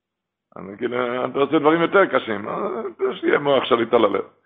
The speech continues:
בקיצור, אז אומר החסם סופר, "מה זה הסתללתי, שיחקתי?" מה זה שיחקתי? מסביר החסם סופר ככה, כלל ישראל יושבים במצרים. יושבים במצרים, לא יודעים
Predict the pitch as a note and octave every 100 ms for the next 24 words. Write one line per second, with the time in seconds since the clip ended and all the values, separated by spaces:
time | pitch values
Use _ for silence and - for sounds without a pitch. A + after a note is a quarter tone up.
0 | _ - - - D3 E3+ C#3+ A3+ F#3 E3+
1 | C#3 F3 A3 G#3 - D3 A#2+ C#3 D#3 A2+
2 | B2 A2+ A2+ E3 E3+ C#3+ A#2 - G2+ A2+
3 | A2+ - F2 - - - - - _ -
4 | C#3+ A#2+ - - - _ _ _ _ _
5 | _ - B2+ C#3+ C#3 - G2 G2 F2+ F2+
6 | E2 E2+ E2 C#3+ E3 E3 B2+ A2+ F#2+ A2+
7 | A2 G2 F2+ F#2 E2+ E2 _ _ _ _
8 | _ _ _ _ _ _ _ _ _ _
9 | _ _ _ - _ _ - _ _ _
10 | _ _ - _ - C#3 F3+ G#3 G3+ D#3
11 | - C3+ B2 A#2+ - - _ _ _ _
12 | A#2 C#3 C#3+ A#2+ D3 B2+